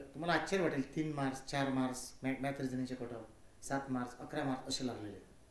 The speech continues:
आतापर्यंत. कट ऑफ म्हणतो मी, आपल्या पोलीस भरतीचे पोरं तर तीसपैकी तीस घेऊन टाकतात समजून घ्या इकडे. हां, तर तिकडे कट ऑफ बघा किती लागतात, ठीक आहे ना, कारण टफ एक्झाम राहते, बरोबर आहे.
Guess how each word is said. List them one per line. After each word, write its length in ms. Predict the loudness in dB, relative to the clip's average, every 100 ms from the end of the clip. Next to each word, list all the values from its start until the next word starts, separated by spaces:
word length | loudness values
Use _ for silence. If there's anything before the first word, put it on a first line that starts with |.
| -20 -10
आतापर्यंत. 400 | -6 -4 -6 -12 -14 -16 -16 -20 -20 -20 -20 -20 -20 -20 -20 -20 -20 -20 -20 -20 -20 -6
कट 160 | 0
ऑफ 160 | 0 0
म्हणतो 180 | -2 -2 -4
मी, 100 | -4
आपल्या 280 | 0 2 4
पोलीस 280 | 4 2
भरतीचे 280 | 0 -2 -4
पोरं 200 | -4 -4
तर 60 | -4
तीसपैकी 340 | -6 -4 -2 -2
तीस 180 | -2 -2
घेऊन 180 | -2
टाकतात 240 | -4 -6 -8
समजून 280 | -6 -4 -4
घ्या 100 | -6
इकडे. 180 | -6 -8 -10 -14 -16 -18 -18 -18 -16 -4
हां, 120 | -4 -4 -16 -20 -12
तर 60 | -4
तिकडे 180 | 0 4
कट 180 | 8 8
ऑफ 80 |
बघा 200 | 10 8
किती 260 | 8 4 2
लागतात, 200 | 2 0
ठीक 180 | -4 -2
आहे 120 | -2
ना, 60 | -2
कारण 140 | -4 2
टफ 180 | 2 4
एक्झाम 280 | 2 0 -4
राहते, 200 | -4 -4
बरोबर 240 | -4 -4
आहे. 100 | -8